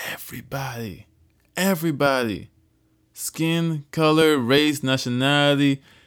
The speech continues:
gender, X, Y, and Z. He is for everybody. So us to have this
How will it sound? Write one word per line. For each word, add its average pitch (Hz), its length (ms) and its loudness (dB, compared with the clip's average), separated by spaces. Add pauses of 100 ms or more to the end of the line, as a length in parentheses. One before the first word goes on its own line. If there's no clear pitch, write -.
(680)
gender, 151 600 4
X, 139 260 0
Y, 151 220 0
and 131 160 2
Z. 131 320 2
He 147 400 2
is 151 180 0
for 143 300 2
everybody. 120 1040 2
So - 280 -6
us 147 380 -2
to 156 140 0
have 139 480 2
this 123 280 -2